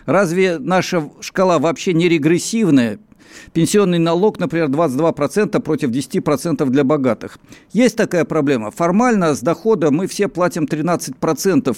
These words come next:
э, государственный подоходный налог.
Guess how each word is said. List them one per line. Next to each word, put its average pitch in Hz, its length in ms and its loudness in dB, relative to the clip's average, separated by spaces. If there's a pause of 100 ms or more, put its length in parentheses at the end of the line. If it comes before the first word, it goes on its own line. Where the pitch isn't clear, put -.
э, 123 880 0
государственный 151 680 0
подоходный 135 600 0
налог. 139 480 2